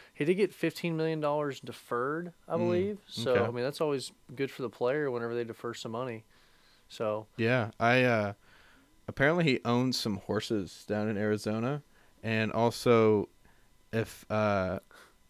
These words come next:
Speaker 2: and the taxes is a little different in Arizona, so he's not taxed as much. And if, and that was some of it, uh, some of what made him choose Arizona was 'cause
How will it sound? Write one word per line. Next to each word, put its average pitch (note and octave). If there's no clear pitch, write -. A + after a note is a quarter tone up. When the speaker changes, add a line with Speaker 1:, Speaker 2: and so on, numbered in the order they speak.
Speaker 2:
and A2
the G2+
taxes A#2+
is F#2+
a A2
little A2
different G2
in F#2+
Arizona, F#2
so F2
he's A2
not A2+
taxed G#2
as A#2
much. B2
And G#2+
if, -
and G2+
that F#2
was A2
some A2
of G2
it, G2
uh, G2
some A#2
of G2+
what G2+
made A2
him G#2+
choose A2+
Arizona G#2
was G2
'cause G2